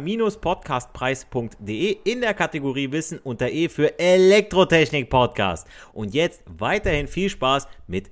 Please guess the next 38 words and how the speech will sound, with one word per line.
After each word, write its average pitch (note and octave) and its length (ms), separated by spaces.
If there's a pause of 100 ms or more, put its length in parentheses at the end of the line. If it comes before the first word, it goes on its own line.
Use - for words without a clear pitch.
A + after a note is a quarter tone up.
(120)
der D#3 140
Podcast-Folge. F#2+ 840
Wenn F2 360
du E2 80
mich F3 240
und G#2+ 80
meine G#2 180
Arbeit D3 300
unterstützen A#2 480
möchtest, G2+ 400
dann G#2+ 120
gib F#3+ 200
doch A#3 100
deine F#3 220
Stimme F3 320
für G#2+ 140
meinen F#3 280
Podcast D#3 500
beim F#2+ 120
Deutschen F3 400
Podcastpreis C3 840
zweitausenddreiundzwanzig B2 1300
noch G#2 100
bis - 240
zum B2+ 220
achtundzwanzigsten D#3+ 800
fünften B2+ 340
für A#2+ 100
mich A2+ 220
ab. - 220 (260)
Den G3+ 100
Link G#3+ 220
dazu G3+ 320
findest F3 400
du C3+ 60
in A#2+ 60
meiner G#2+ 200
Podcast-Beschreibung, F3+ 1120